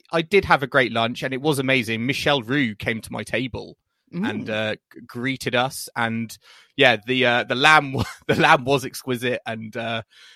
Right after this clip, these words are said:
Speaker 1: yes, it was, it was fantastic. But yeah, I do wonder if they could, you know, look at that. I feel like that, you know, this is a tradition that, that will die hard, and, you know, hospita-,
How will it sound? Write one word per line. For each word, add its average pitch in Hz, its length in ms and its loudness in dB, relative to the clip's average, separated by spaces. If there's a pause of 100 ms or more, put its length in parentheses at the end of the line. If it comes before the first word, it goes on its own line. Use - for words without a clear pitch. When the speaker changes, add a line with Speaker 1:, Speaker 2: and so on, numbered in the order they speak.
(100)
Speaker 1:
yes, 127 300 4
it 117 100 2
was, 139 300 2
it 143 120 8
was 170 200 6
fantastic. 139 500 2
But 135 100 -2
yeah, 143 120 6
I 131 80 6
do 175 200 2
wonder 160 380 2
if 117 120 -6
they 117 240 -12
could, - 280 -12 (920)
you 139 120 -8
know, 117 80 -2
look 123 280 0
at 110 100 -2
that. 107 220 0
I 120 40 -6
feel 139 180 -2
like 135 140 4
that, 139 160 0
you 151 100 -2
know, 120 80 -2
this 143 220 -4
is 135 60 -8
a 123 60 -6
tradition 113 600 -2
that, 113 160 0 (160)
that 117 200 -6
will 117 200 -8
die 113 240 -2
hard, 113 400 -2
and, 110 280 -8 (640)
you 120 100 -2
know, 107 160 -2
hospita-, 123 420 -4